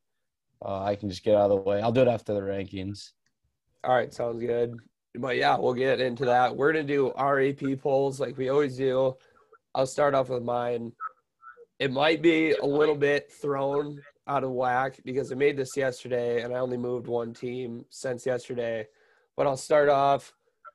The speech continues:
Speaker 2: One, go Tigers, Auburn. Two, Gonzaga. Three, Arizona. Four, Baylor. Five, Kansas.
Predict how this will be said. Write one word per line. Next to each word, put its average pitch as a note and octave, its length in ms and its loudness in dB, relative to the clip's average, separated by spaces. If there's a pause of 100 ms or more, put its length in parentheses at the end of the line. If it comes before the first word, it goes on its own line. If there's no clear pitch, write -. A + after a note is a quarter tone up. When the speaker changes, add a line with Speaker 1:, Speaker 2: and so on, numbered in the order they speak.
(120)
Speaker 2:
One, D3+ 540 4 (1500)
go G3 180 6
Tigers, C3 880 2
Auburn. C3 680 2 (840)
Two, D#3 360 0
Gonzaga. C3 840 2
Three, C#3+ 640 -4
Arizona. A#2+ 800 -2 (400)
Four, C3 320 0
Baylor. B2 680 -2 (300)
Five, C3+ 420 -2
Kansas. A#2+ 800 -6